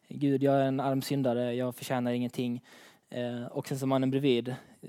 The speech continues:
ber till Gud och säger, "Ah, tack för att jag inte är lika dålig som den här killen." Eh, den här fattiga killen, det där är syndanöd. Att vi möter Gud och förstår att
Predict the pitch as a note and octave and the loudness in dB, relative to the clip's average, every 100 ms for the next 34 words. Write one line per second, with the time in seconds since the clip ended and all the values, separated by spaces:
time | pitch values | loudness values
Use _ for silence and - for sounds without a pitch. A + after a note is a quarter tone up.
0 | C3+ C#3 C3+ C#3+ C#3+ C#3+ C#3 - C#3 B2+ | -10 -8 -8 -6 -2 4 4 2 0 2
1 | A#2+ A#2 B2 B2 - C3+ - C3 C#3 C#3 | 4 2 2 2 0 -4 -2 0 0 0
2 | C3+ C3 C3 C3 B2 A#2+ B2+ B2+ A#2 D3 | 0 -2 -2 -2 0 0 0 0 0 -2
3 | B2+ A#2+ - _ - - - - - - | -2 -6 -14 _ -20 -20 -20 -20 -14 4
4 | C#3+ D3 D#3+ F3 D#3 F3 D#3 C#3+ D#3+ C3+ | 8 8 10 8 8 6 6 6 6 4
5 | C3 C#3 D#3+ E3 E3 - D3+ C3+ B2 B2+ | 2 2 8 10 10 6 2 2 -2 -6
6 | C#3+ - D3 - D#3+ D#3+ C3+ D3 - - | -10 -6 -6 -2 6 8 8 4 0 2
7 | E3+ C3+ D3 D3 C3+ C3 D#3 - F#3 C3 | 2 4 2 4 4 2 -2 4 4 6
8 | C3+ F3+ D#3+ - - - | 2 4 2 0 -16 -16